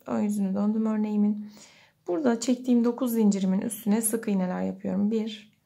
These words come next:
iki, üç, dört, beş, altı, yedi, sekiz,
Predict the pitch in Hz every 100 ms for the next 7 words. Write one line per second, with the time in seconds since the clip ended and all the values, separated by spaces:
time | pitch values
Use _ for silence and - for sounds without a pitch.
0 | _ _ _ _ - 220 - 208 190 220
1 | - - _ _ _ _ _ _ _ _
2 | _ _ _ _ _ _ _ _ _ _
3 | _ _ _ _ _ _ _ _ _ _
4 | _ _ - 233 226 - - _ _ _
5 | _ _ _ _ _ _ _ _ _ _
6 | _ _ _ _ - 226 208 208 233 -
7 | - _ _ _ _ _ _ _ _ _
8 | _ _ 254 226 240 - - - _ _
9 | _ _ _ _ _ _ - 233 214 208
10 | 208 - 196 202 - - _ _ _ _
11 | _ _ _ 247 214 220 208 220 214 220
12 | - - _ _ _ _ _ _ _ _
13 | _ _ _ - 233 208 - 202 196 233